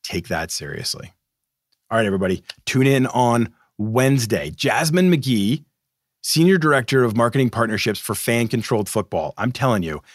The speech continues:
I was very cynical about this fan controlled football idea.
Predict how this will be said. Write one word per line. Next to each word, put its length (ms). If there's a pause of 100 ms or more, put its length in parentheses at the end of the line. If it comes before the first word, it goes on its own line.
(140)
I 120
was 240
very 420
cynical 480
about 240
this 160
fan 220
controlled 340
football 300
idea. 400